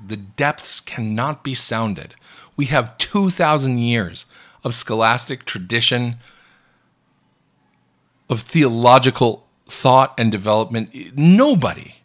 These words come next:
gets to the bottom of that lake. It's an ocean, not a lake. And I consult with people routinely who have given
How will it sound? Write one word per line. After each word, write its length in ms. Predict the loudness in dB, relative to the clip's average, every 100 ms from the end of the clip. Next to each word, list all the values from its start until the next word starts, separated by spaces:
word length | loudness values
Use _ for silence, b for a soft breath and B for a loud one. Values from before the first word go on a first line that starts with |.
| _
gets 280 | -4 -2 -2
to 120 | -8
the 120 | -8 -4
bottom 400 | -2 -2 -6 -14
of 160 | -16
that 200 | -14 -14
lake. 420 | -16 -18 -18 -20 _ _ _ _ _ _ _ _ _ _ _ _ _ _ _ _ -12
It's 140 | -6
an 100 | -6 -2
ocean, 400 | 0 0 -4 -8 _ _ _ _ _ -8
not 140 | -6
a 100 | -6
lake. 340 | -12 -18 -20 _ _ _ _ _ _ _ _ _ _ _ _ _ _ _ _ _ _ _
And 100 | -2
I 80 | 0
consult 480 | 2 2 2 0 0
with 140 | -4
people 300 | -4 -4 0
routinely 640 | 0 0 -2 0 2 2 0
who 100 | -4
have 140 | -4
given 460 | -4 -4 -6 -8